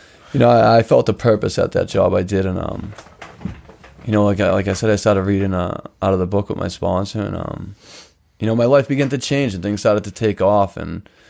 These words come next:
you know, I got a home group, and, like, I got active in many groups 'cause I was going to them all the time. I figured, why not just, like, give back instead of just coming to meetings and taking it from them? Like, let me do something to give back, and, uh,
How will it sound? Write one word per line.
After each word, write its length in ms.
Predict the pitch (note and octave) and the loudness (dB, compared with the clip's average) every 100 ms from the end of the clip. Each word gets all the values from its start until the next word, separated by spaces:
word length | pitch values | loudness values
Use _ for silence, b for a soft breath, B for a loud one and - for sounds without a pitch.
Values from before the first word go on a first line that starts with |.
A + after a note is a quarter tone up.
| b b b | b b b
you 80 | - | -2
know, 80 | G2+ | 0
I 100 | G2 | 2
got 200 | G#2 G#2 | 4 4
a 60 | |
home 320 | G2+ G#2 G2+ G2 | 2 0 0 -2
group, 220 | G2 F#2+ | -4 -2
and, 80 | F#2+ | -4
like, 160 | F#2+ | 0
I 80 | G2 | 0
got 180 | G2+ G2+ | 2 4
active 320 | G2 G#2 G2+ | 4 2 -2
in 80 | G2 | -2
many 220 | G2 A2+ | 0 -2
groups 260 | G2 F#2 F#2 | -2 -6 -6
'cause 140 | - | -2
I 60 | F#2+ | 0
was 120 | F#2+ | 0
going 260 | G2 G2 F#2+ | 0 -2 -2
to 60 | |
them 140 | G2+ F#2+ | -4 -2
all 140 | F#2+ | -2
the 80 | F#2 | -2
time. 300 | F#2+ G2 G2+ | -4 -2 -2
I 60 | F#2+ | -4
figured, 280 | F#2 F#2+ | -4 -2
why 220 | F#2 F#2+ F#2+ | 2 2 2
not 180 | F#2+ | -2
just, 220 | F2+ F#2 - | -2 -6 -4
like, 320 | F2+ F2 _ | -4 -4 _
give 240 | G#2+ F#2+ | 0 2
back 260 | F#2+ G2 G2 | 4 4 2
instead 220 | F#2 G2 | -2 -4
of 60 | F2+ | -2
just 160 | F#2+ | -4
coming 200 | G2+ F#2+ | -4 -4
to 80 | F2 | -4
meetings 320 | F#2 G2 F2 | -2 -2 -4
and 80 | F2 | -6
taking 340 | - F2+ F#2+ | -4 -4 -4
it 60 | F#2+ | -8
from 140 | E2 | -8
them? 100 | D2+ | -10
Like, 140 | C2 E2+ | -8 -4
let 80 | F#2+ | -4
me 80 | |
do 180 | F#2 G2 | -2 -4
something 220 | F#2 D2 | -4 -6
to 80 | F2 | -4
give 180 | F2+ E2 | -6 -4
back, 340 | E2+ F#2 F2 | -2 -2 -2
and, 120 | - - | -8 -12
uh, 160 | - | -12